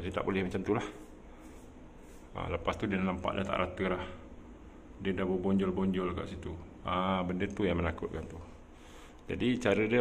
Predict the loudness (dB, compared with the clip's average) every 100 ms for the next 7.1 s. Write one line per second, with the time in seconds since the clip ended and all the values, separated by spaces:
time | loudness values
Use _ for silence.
0 | 8 8 6 4 4 6 8 8 8 6
1 | 4 2 2 4 6 6 4 2 2 2
2 | 0 0 0 2 2 0 2 2 2 0
3 | 0 0 -2 -2 -2 -2 -2 -4 -4 -2
4 | 0 0 -2 -8 -14 -16 -18 -16 -4 2
5 | 2 4 2 0 -8 -14 -16 -16 -16 -18
6 | -18 -18 -18 -18 -18 -10 -4 0 0 0
7 | 0